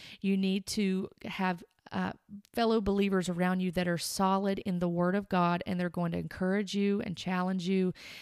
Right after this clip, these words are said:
and that they are going to up-, uh, upgird you, that they're going to help c-,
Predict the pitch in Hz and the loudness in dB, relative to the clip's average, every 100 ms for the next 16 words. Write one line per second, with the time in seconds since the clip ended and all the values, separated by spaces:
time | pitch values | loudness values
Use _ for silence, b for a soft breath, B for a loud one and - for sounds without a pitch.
0 | B 196 180 175 180 180 180 175 175 180 | B -2 0 0 2 2 0 -2 0 0
1 | 175 - 190 185 - 170 160 - - 185 | -2 -2 -2 0 -2 -4 -6 -18 -4 -2
2 | 170 - 170 170 190 208 202 208 208 208 | -2 -4 -4 2 4 4 2 4 6 4
3 | 202 B 220 - 175 - 185 180 180 175 | 0 B -14 0 0 2 2 2 0 0
4 | - 175 156 185 - - 190 | 0 -2 0 0 -2 -8 -6